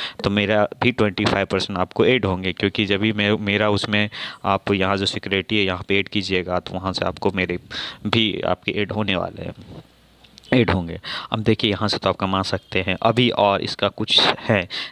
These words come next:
जैसे यहाँ से square में जाइएगा, नीचे का देखिए square है ना, यहाँ जाइएगा ना, अभी देखिए यहाँ offer wall है, आप offer wall से choose करके आप यहाँ से आप अर्न कर सकते हैं Coin, और इसको अभी भी आप विड्रॉ कर सकते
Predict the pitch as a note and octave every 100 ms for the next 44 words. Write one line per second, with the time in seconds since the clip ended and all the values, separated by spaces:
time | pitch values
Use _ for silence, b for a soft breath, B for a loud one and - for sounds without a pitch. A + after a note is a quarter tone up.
0 | - G#2+ - A2+ A2+ A#2 G2+ - A2+ A2
1 | A2 G2 G2 G2 G2 F#2+ G2 A2+ G2+ F#2+
2 | F#2+ F#2+ - G#2+ G2+ G2 F#2 F#2 B B
3 | - G2+ G2 G2 G2+ G#2 G2 F2+ F#2 F2+
4 | B - G#2 G#2+ A2 A2 G#2 G2 - -
5 | G2+ - A2 F#2 F#2 F#2 F#2 F#2+ G2 G2
6 | A#2 A#2 A2+ A2+ - G2 - A#2 - G#2
7 | G2 G2+ G2 F#2 G2+ G2 G#2+ G#2+ B B
8 | B - G2+ G2 G#2 G2 F#2 - G#2+ G2
9 | G2 F#2+ - - - F#2 F2+ F2 E2+ -
10 | - F#2 - - - G#2 A2 G#2 G2+ G2
11 | - G#2+ A2+ A2+ A2 G2 G2+ G2 G2+ G2
12 | - F2